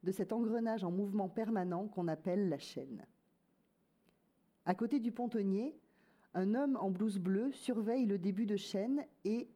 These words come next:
par moments, intervient pour accélérer les opérations. « Allez, vas-y, accroche maintenant !»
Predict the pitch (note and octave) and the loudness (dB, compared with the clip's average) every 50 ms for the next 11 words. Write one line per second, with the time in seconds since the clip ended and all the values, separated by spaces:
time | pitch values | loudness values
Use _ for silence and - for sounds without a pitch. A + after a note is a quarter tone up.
0 | _ - - - F#3 F3 G3 G3 F#3 F3 E3 E3 G#3+ C4 - - - - _ _ | _ -14 -4 -2 0 2 2 2 2 2 2 0 -2 -4 -8 -14 -20 -20 _ _
1 | _ - - A#3 B3 A#3+ C4+ A#3 G3+ G#3+ E3+ G3+ A3+ B3+ B3 - A3 G3+ F#3+ F#3+ | _ -2 0 0 0 2 0 0 0 0 0 0 -2 -2 -2 -2 -2 -2 -2 -2
2 | - - A3 F#3+ F#3+ G3+ A#3+ G#3+ G3+ F3 F#3+ E3 G3 F3 F3 E3 - - - A#2+ | -2 -2 0 2 2 2 2 2 2 0 0 0 0 -2 -2 -4 -6 -6 -10 -10
3 | - - _ _ _ _ _ _ _ _ _ _ _ - - C4+ C4+ C#4+ A#3+ A3 | -12 -12 _ _ _ _ _ _ _ _ _ _ _ 0 2 2 4 4 4 4
4 | C#4+ D4+ B3 B3 A3+ G3+ - - C#4 D#4 - - A#3 - - G3 D#3+ - - D3+ | 4 2 2 0 -2 -2 -2 -2 -4 -4 -2 -2 -4 -2 -2 -2 -4 -2 -4 -8
5 | C3 | -8